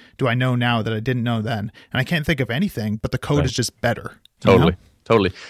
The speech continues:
Speaker 2: There's a great saying that I love, um, from the game of Go, uh, which is amazing game and people should pick it up. Uh, but the saying is, "Lose your first hundred games as quickly as possible."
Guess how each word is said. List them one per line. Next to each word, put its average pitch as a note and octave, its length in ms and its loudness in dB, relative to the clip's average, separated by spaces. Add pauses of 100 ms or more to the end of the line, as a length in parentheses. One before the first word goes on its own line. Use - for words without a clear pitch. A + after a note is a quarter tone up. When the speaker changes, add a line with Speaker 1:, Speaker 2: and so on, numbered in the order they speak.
(120)
Speaker 2:
There's C3 140 8
a B2 80 8
great C3 260 6
saying G2+ 280 4
that F#2 100 4
I F2 60 6
love, F2+ 440 4
um, F2 340 2
from F#2 260 -2
the F#2 60 -2
game F2+ 220 0
of E2 140 -6
Go, F2+ 340 6 (360)
uh, E2+ 140 4
which E2 180 -2
is D#2+ 120 -6 (140)
amazing F2 360 0
game E2+ 200 2
and E2 200 -2
people F2 180 -2
should - 100 -6
pick - 140 -2
it G2 60 6
up. - 220 2 (280)
Uh, F#2 240 6
but F#2 360 4
the - 140 -8
saying B2 320 2
is, F#2+ 320 -2 (300)
"Lose C#3 320 6
your C3 120 8
first C3 300 4
hundred C3 380 2
games A2+ 320 4
as E2 100 2
quickly G2+ 300 2
as F#2 80 2
possible." - 560 -4